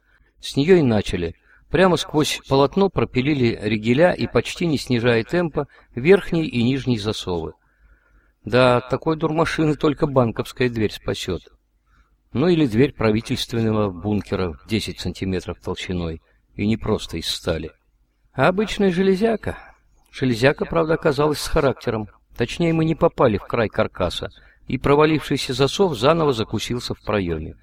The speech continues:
Пришлось ещё два раза визжать диском по железяке. Перед входом мы облачились в доспех. Ну, что его заменяло?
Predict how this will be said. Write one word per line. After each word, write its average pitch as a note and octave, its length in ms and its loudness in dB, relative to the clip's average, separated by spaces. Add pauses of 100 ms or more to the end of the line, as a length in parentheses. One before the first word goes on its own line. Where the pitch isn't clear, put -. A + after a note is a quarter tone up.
(560)
Пришлось D3+ 480 -2
ещё C3 420 0
два A2+ 220 0
раза G#2+ 280 0
визжать F#2+ 500 -2
диском D#3 480 -2
по - 180 -6
железяке. G2+ 720 0 (1080)
Перед C3+ 240 2
входом D#3 420 2
мы A2+ 260 0
облачились B2+ 680 -2
в G#2 100 -12
доспех. F#2 640 -6 (800)
Ну, F#3 260 0
что - 220 0
его A#2+ 160 4
заменяло? G#2 640 -2